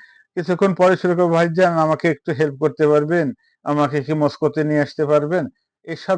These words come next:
যত না শুনি। তাই আপনারা সব আসবেন, একবারে মনে করবেন যে এদেশে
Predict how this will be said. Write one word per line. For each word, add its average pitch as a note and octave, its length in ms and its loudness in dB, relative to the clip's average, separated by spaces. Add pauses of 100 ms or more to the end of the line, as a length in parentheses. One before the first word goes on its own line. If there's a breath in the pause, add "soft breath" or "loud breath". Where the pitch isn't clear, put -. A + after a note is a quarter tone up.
যত C#3+ 220 -2
না C3+ 240 -2
শুনি। G2+ 320 -8 (180)
তাই D3+ 160 -2 (100)
আপনারা C#3+ 400 -2
সব E3+ 260 -4 (680 soft breath)
আসবেন, D3 480 -4 (140)
একবারে F3 420 -2
মনে D#3+ 260 -2
করবেন E3 320 0
যে D3+ 80 0
এদেশে D3 400 2